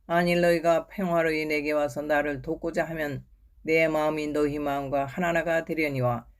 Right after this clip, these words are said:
만일 너희가 나를 속여 내 대적에게 넘기고자 하면 내 손에 불의함이 없으니 우리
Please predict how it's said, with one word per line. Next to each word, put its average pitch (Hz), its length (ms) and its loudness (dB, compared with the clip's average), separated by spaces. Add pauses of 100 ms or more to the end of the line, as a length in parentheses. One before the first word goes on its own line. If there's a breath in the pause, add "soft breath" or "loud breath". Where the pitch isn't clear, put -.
(320)
만일 170 380 2
너희가 170 320 4
나를 165 320 0
속여 160 360 -4
내 151 300 -2
대적에게 147 760 -4 (800)
넘기고자 175 920 2
하면 139 480 -6 (140)
내 160 260 2
손에 156 420 -2
불의함이 147 500 -2
없으니 131 600 -2 (140)
우리 160 400 -2